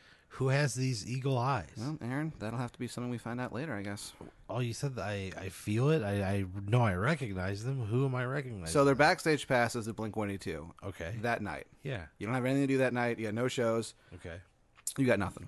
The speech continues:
Speaker 1: Yeah.
Speaker 2: Do you go to the show?
Speaker 1: Yeah. Um, would they get me an Uber, do you think? 'Cause I don't, I don't wanna go. I don't wanna drive and have to park.
Speaker 2: Um, yeah. Yeah,
Speaker 1: They
Speaker 2: they,
Speaker 1: would give
Speaker 2: they
Speaker 1: me an Uber there and back?
Speaker 2: Yeah,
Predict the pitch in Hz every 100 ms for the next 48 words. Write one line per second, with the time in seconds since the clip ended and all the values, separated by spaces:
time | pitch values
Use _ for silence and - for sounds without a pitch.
0 | - 101 78 - _ _ _ _ _ _
1 | _ - - 107 113 117 107 123 156 196
2 | _ _ _ _ - 117 113 110 98 87
3 | - 95 101 107 107 117 110 123 117 117
4 | 104 101 113 131 131 113 120 120 127 127
5 | - 107 110 117 117 _ - 104 113 107
6 | 92 98 92 101 107 101 85 92 95 90
7 | 85 - - - 87 90 92 78 - 87
8 | 76 - - _ _ _ _ _ _ _
9 | 175 226 247 247 240 220 170 143 90 -
10 | _ 127 110 107 113 117 120 117 104 117
11 | 117 123 120 120 120 117